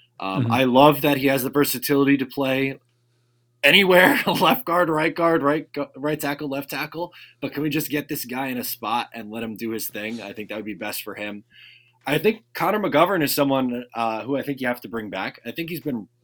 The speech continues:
Speaker 1: really solid in the run game, uh, especially. Um, Becton's the question mark, as, as always. I don't think you can go into next year trying to rely on him as a,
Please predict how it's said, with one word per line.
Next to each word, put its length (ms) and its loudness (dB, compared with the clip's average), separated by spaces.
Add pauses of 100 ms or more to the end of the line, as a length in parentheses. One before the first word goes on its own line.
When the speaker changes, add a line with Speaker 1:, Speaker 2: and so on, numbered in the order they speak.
(160)
Speaker 1:
really 260 0
solid 380 -4
in 100 -8
the 80 -10
run 240 -4
game, 320 -10 (400)
uh, 340 -10
especially. 680 -10 (640)
Um, 460 -12 (380)
Becton's 460 -2
the 80 -4
question 420 -2
mark, 300 -6
as, 420 -10
as 220 -8
always. 340 -6
I 80 -6
don't 140 -8
think 120 -10
you 140 -10
can 140 -12
go 200 -6
into 200 -10
next 320 -10
year 140 -8
trying 200 -8
to 80 -10
rely 400 -6
on 180 -8
him 380 -10 (100)
as 480 -10
a, 400 -10